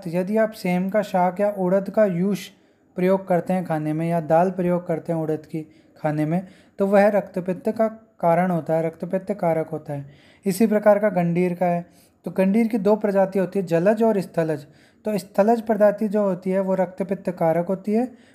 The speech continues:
और जलज रक्तपित्त नाशक होती है। इसी के अलावा गंडीर को अगर केवल गंडीर का अपन शाक का सेवन करते हैं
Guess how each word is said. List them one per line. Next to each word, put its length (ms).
और 120
जलज 400
रक्तपित्त 580
नाशक 400
होती 240
है। 180
इसी 260
के 100
अलावा 380
गंडीर 400
को 100
अगर 200
केवल 380
गंडीर 360
का 100
अपन 200
शाक 360
का 80
सेवन 380
करते 260
हैं 200